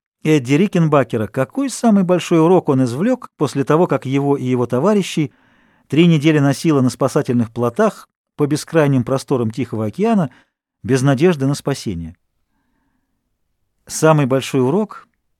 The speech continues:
сказал он, — заключается в том, что если вы обеспечены достаточным количеством пресной воды и пищи, то вы ни на что не должны жаловаться".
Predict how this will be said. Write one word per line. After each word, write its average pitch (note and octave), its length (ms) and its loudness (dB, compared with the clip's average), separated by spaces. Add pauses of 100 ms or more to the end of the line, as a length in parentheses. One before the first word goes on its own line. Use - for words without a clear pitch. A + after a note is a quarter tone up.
(120)
сказал G#2 420 -4
он, — E2+ 180 -12 (920)
заключается D#3 640 0
в - 60 -18
том, A3+ 220 2
что - 180 -2
если D#3 360 0
вы D#3 180 2
обеспечены C#3 800 0 (100)
достаточным C3 720 -2
количеством B2 640 -4
пресной B2 440 0
воды A2 340 -2
и A#2 200 -12
пищи, G#3+ 540 -6 (1000)
то C3+ 160 0
вы D3 140 2
ни F#3+ 220 6
на A3 180 6
что - 340 -2
не B2 120 2
должны A#2+ 420 -2
жаловаться". F2+ 580 -10